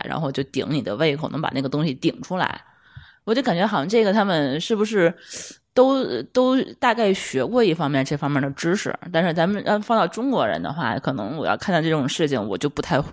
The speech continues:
知道应该去怎么做，尤其是小孩子，小孩子就经常卡住，吃太快什么的。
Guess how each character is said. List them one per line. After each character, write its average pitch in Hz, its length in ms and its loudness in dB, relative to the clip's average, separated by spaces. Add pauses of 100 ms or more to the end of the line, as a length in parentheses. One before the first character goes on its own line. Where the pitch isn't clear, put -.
(140)
知 - 120 -10
道 131 160 2
应 104 80 -6
该 123 100 -2
去 127 140 -2
怎 - 120 -4
么 - 120 -10
做， - 260 -8 (880)
尤 165 100 -2
其 - 40 -6
是 190 100 4
小 - 220 0
孩 - 200 -6 (120)
子， 151 180 2
小 - 180 -6
孩 143 160 -2
子 165 80 0
就 160 140 0
经 240 160 2
常 214 160 2
卡 - 360 -4
住， - 180 -4
吃 - 120 -4
太 214 160 2
快 202 300 0
什 143 80 -2
么 - 140 -10
的。 - 120 -6